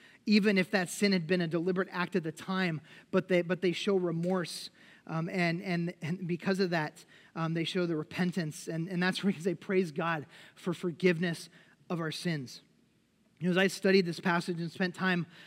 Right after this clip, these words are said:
um, walking through this, this section, especially with, um, with Doug Schillinger, as we walked through this and wrestled with this together, I, I would tend to say, um, yes, blasphemy of the Holy Spirit is, is that, that same, um, sin,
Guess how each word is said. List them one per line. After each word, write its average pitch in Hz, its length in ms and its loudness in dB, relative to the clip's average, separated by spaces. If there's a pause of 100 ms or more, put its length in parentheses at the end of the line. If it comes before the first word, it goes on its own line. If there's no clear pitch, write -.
(160)
um, 165 260 -2
walking 170 420 0
through 185 260 0
this, 175 300 -4
this 175 240 -4
section, 180 400 -2
especially 180 480 -2
with, 165 320 -2
um, 160 160 -4
with 160 140 -4
Doug 180 180 -2
Schillinger, 175 640 -2
as 165 100 -6
we 165 80 0
walked 175 380 -4
through 185 160 4
this 175 140 -2
and 170 100 -6
wrestled 170 260 -4
with 180 120 -4
this - 100 -20
together, 160 480 -2 (480)
I, 180 200 2
I 185 140 0
would 190 160 2
tend 185 200 2
to 170 60 -2
say, 175 400 2 (320)
um, 160 320 -2
yes, 170 440 2
blasphemy 175 500 -2
of 175 60 2
the 165 60 0
Holy 175 180 -2
Spirit 175 420 0
is, 175 460 0
is 175 180 -2
that, 165 380 0
that 165 180 -2
same, 170 420 0 (380)
um, 156 400 -4
sin, 160 500 -2